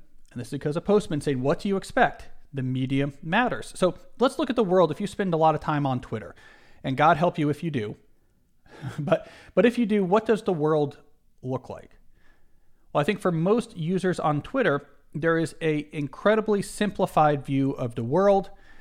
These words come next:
where there's angels and demons. The demons are hopelessly wrong. The angels are clearly right. And what you do is just dunk on each other.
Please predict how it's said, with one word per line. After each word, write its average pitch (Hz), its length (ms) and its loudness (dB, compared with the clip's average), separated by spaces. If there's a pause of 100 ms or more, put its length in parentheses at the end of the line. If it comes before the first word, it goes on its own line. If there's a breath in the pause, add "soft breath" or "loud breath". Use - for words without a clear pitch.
(180 soft breath)
where 139 100 -2
there's 127 300 -4
angels 175 420 0
and 139 180 -2
demons. 170 540 0 (480)
The 143 120 -2
demons 190 680 -4 (160)
are 131 460 2 (640 soft breath)
hopelessly 202 760 0
wrong. 170 460 6 (840)
The 143 160 -10 (100)
angels 175 580 0
are 139 140 2
clearly 208 540 0
right. 139 340 -2 (760)
And 139 400 2
what 151 260 2
you 165 100 -2
do 175 200 2
is 165 100 0
just - 220 -8
dunk 143 220 2
on 120 120 -2
each 110 220 -12
other. - 220 -16